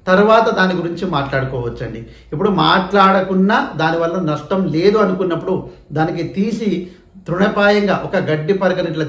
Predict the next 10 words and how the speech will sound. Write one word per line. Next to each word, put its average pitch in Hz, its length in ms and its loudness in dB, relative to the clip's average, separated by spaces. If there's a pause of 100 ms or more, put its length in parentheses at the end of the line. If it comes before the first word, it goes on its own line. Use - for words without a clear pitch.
తీసివేసినట్టు 156 580 -6
తీసివేయాలని 180 800 -2
మనసులో 165 540 0
నుంచి. 123 240 -4 (720)
చాలా 147 180 -2 (100)
జాగ్రత్త 143 340 -2
వినండి. 117 380 -4 (640)
ఇంకోటి, 196 400 4 (440)
ఫ్రెండ్స్ 208 300 2
తోటి 208 240 2